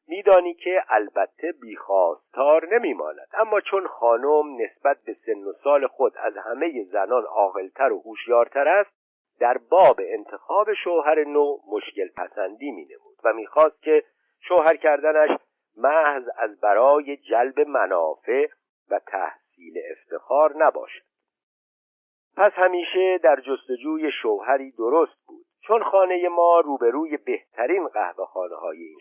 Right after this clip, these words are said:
شهر است، بنا کردیم آینده و روندگان آنجا را از نظر گذراندن.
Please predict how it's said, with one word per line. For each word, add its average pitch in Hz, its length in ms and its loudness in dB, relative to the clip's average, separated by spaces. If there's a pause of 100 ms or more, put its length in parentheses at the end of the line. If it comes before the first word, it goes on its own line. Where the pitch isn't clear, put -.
شهر 85 260 -6
است، 143 280 4 (420)
بنا 180 300 4
کردیم 123 460 -2 (100)
آینده 101 680 -2
و 90 80 -4
روندگان 90 840 -2
آنجا 85 500 -4
را 82 200 -8
از 80 240 -12
نظر 85 300 -8
گذراندن. 71 800 -10